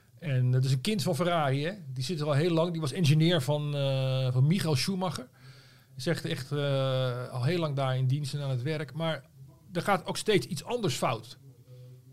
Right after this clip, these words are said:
Ja, wat vaker dan nog de dingen misschien bij de pitstraat, in de pitstraat, eh, fout gaan. Maar dus de, de, het probleem zit niet bij, eh, iemand die voor de pitstops verantwoordelijk is. Of iemand die voor, eh, weet ik wat op de baan verantwoordelijk is. Het is gewoon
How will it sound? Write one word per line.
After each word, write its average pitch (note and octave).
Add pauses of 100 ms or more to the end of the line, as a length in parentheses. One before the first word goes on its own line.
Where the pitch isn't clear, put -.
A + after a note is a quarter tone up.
Ja, D3+
wat C3
vaker E3+
dan D3+
nog C3+
de C#3+
dingen D3+
misschien C#3
bij C3
de B2+
pitstraat, F3+
in E3
de C#3
pitstraat, F3
eh, E3 (140)
fout D3+
gaan. D3+
Maar D#3+ (340)
dus D#3
de, D#3+
de, D#3 (220)
het -
probleem G3
zit F3
niet G3
bij, E3+
eh, D3
iemand F3+
die E3+
voor D#3+
de D3+
pitstops E3+
verantwoordelijk C3
is. B2+
Of -
iemand D#3+
die D3
voor, D3 (800)
eh, C3 (460)
weet D#3+
ik E3
wat D3+
op D3
de D3
baan C3+
verantwoordelijk C3
is. C3+
Het C3
is -
gewoon G3